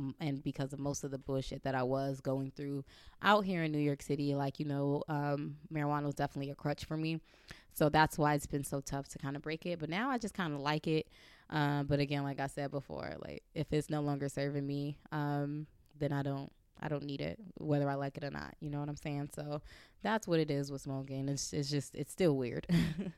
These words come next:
Uh, but yeah, it helped me get through the depression. So I'll go ahead and use that as a segue to talk about depression.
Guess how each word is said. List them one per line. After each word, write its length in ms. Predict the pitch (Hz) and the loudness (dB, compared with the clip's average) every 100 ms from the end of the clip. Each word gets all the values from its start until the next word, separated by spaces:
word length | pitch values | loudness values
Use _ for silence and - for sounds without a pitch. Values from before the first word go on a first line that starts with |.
| - _ - - | -16 _ -16 -4
Uh, 240 | 156 147 | 0 2
but 180 | 143 151 | 0 0
yeah, 180 | 147 147 | 2 4
it 80 | 151 | 4
helped 240 | 170 - | 2 2
me 100 | 196 | 2
get 180 | 175 170 | 2 4
through 120 | 156 | 2
the 80 | 151 | 2
depression. 540 | 143 - 143 143 147 | -2 -2 -2 -2 -4
So 100 | 143 | 2
I'll 100 | 147 | 4
go 140 | 143 170 | 4 2
ahead 360 | 175 175 156 | 4 4 4
and 200 | - 143 | 2 0
use 120 | 151 156 | 0 0
that 180 | 160 | 0
as 160 | 165 143 | 0 -4
a 40 | |
segue 360 | 151 147 143 143 | -6 -4 -2 -4
to 80 | 143 | -6
talk 240 | - 165 | -8 -8
about 300 | - 170 - | -4 -2 -2
depression. 580 | - - 135 - - | -4 -6 -8 -8 -10